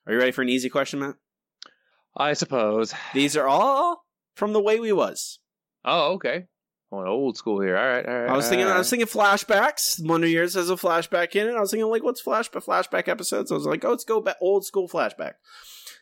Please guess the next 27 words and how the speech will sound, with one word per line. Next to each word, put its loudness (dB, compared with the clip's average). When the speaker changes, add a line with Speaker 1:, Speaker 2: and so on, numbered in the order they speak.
Speaker 2:
Yep. 2
Speaker 1:
Um, 0
here's 2
your -12
question. 0
How 0
do 2
Homer 0
and 2
Marge 2
meet -2
for -4
the -2
first -2
time? -4
Speaker 2:
Uh, 0
in 0
detention. -4
Speaker 1:
That -2
is -4
correct. -2
Speaker 2:
All 2
right, 2
all 2
of 0
your -2
questions. -6